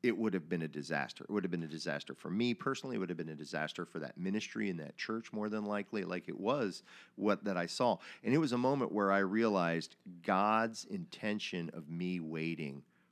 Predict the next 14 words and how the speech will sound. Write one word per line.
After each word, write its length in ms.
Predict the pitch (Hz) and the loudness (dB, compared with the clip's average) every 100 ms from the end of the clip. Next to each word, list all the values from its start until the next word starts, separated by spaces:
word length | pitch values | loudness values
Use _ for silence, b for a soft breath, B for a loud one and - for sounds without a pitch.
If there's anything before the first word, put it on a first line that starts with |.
| b | b
was 680 | - 80 90 92 90 87 - | -8 0 4 4 4 2 -2
the 120 | 87 80 | -4 -2
right 400 | 73 78 73 - - | 0 -2 -2 -6 -8
thing 220 | 78 73 | -6 -6
to 100 | 71 | -8
do. 180 | 71 64 71 | -8 -8 -8
Waiting, 500 | 76 90 104 101 80 B B B | 0 4 6 4 0 B B B
not 400 | 110 110 147 - | 2 8 8 6
getting 280 | 117 104 98 | 2 2 2
that 240 | 92 101 | 2 0
job 420 | 190 87 73 69 71 - _ _ | 0 0 2 0 -4 -12 _ _
was 360 | 87 87 87 82 | -2 2 2 2
the 80 | 85 | -2
right 300 | 78 69 | -2 -4